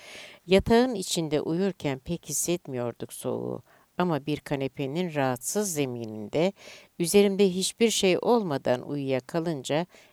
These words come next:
ellerim, ayaklarım donmuş. Doğrulmuş kendime gelmeye çalışmıştım. Bebek avaz avaz ağlamaya başlamıştı. Onu kollarımdan kanepeye aktarıp yukarı kata fırlamıştım. Başucumdaki saat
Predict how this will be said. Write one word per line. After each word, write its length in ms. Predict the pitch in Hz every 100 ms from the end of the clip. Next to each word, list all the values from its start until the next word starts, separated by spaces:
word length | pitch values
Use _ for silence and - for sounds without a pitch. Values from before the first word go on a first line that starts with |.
| _
ellerim, 540 | 185 180 147 127 123 -
ayaklarım 760 | - 185 139 - 135 127 165 180
donmuş. 560 | 135 120 67 - - - _ _ - _ _ _ -
Doğrulmuş 540 | 185 202 202 208 -
kendime 480 | - 170 151 151 208
gelmeye 500 | 175 127 123 127 107
çalışmıştım. 760 | - 127 - - 92 - - - _ _ _ -
Bebek 320 | 208 214 -
avaz 300 | 170 190 185
avaz 280 | 165 123 -
ağlamaya 520 | 95 82 80 78 80
başlamıştı. 680 | 78 - - - - - - - - _ _
Onu 280 | 180 202 247
kollarımdan 800 | - 170 160 156 160 151 185 202
kanepeye 640 | - 151 156 - 165 190
aktarıp 640 | 98 123 - 127 107 - -
yukarı 320 | - 170 151
kata 320 | - 127 147
fırlamıştım. 680 | - 127 117 - - - - _ - - - _
Başucumdaki 920 | 180 202 226 185 151 143 135 - 156
saat 640 | 135 - 120 98 247 -